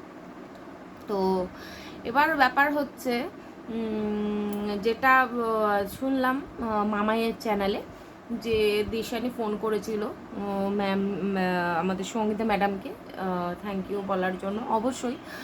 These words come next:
সঙ্গীতা ম্যাডামের উদ্যোগটা সত্যি খুব ভালো, কারণ দিশানির মতন মেয়ে,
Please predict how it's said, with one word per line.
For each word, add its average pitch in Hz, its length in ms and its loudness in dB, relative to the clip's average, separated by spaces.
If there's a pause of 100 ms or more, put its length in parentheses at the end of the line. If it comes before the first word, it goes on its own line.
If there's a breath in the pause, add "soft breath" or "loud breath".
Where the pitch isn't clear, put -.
(280 loud breath)
সঙ্গীতা 240 320 4
ম্যাডামের 247 420 4
উদ্যোগটা 220 680 -2
সত্যি 240 420 -4
খুব 233 220 -2
ভালো, 214 420 2
কারণ 214 380 2
দিশানির 254 520 2
মতন 269 360 2
মেয়ে, 240 280 2